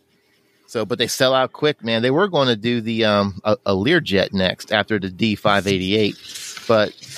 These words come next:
people were saying, "No, do the Vigan, do the Vigan." And so they said, "Okay." And so they changed up and did the Vigan, and the Vigan sold out on pre-order. Boom.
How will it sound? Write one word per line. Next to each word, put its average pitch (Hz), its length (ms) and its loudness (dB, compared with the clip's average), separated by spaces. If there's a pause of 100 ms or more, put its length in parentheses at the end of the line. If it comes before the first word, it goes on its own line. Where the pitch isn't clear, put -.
(580)
people 117 220 2
were 107 80 4
saying, 107 300 0
"No, 135 200 2
do 135 160 2
the 113 120 -4
Vigan, 110 420 2
do 127 120 4
the 113 120 -4
Vigan." 104 460 0 (600)
And 107 180 0
so 117 160 0
they 107 120 4
said, 101 180 -2
"Okay." 131 360 0
And 104 120 -2
so 101 140 -6
they 101 120 -2
changed 113 440 -2
up 123 180 2
and 95 260 -2
did 107 180 2
the 98 60 -2
Vigan, 104 520 2 (400)
and 107 100 2
the 104 60 0
Vigan 101 500 0 (120)
sold 123 380 0
out 113 160 2
on 104 120 -4
pre-order. 95 520 -6 (380)
Boom. 85 300 -14